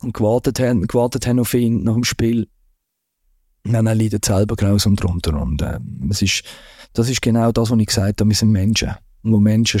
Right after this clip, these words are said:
arbeiten, gibt's Fehler. Und, äh, der Tierno ist, glaub ich, der Letzte, der nicht will das Goal machen oder der nicht will, dass, ähm,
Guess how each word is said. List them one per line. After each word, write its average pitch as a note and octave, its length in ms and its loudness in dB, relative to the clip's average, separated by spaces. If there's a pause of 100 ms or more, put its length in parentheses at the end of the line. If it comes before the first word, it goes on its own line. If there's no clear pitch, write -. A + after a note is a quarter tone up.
arbeiten, A2 280 0
gibt's - 220 -4
Fehler. G#2+ 460 0
Und, F#2 520 0
äh, - 260 -20 (580)
der G#2+ 80 -2
Tierno B2 360 2
ist, G#2 100 -2
glaub G#2+ 160 0
ich, - 60 -14
der A2 100 0
Letzte, A#2+ 340 0
der G#2+ 140 0
nicht A2 180 2
will A2+ 140 2
das G#2+ 120 0
Goal A2+ 240 0
machen G2+ 360 0
oder G2 260 0
der G#2+ 140 2
nicht A2+ 220 2
will, A2+ 260 2
dass, G#2+ 280 -2
ähm, F2+ 440 -2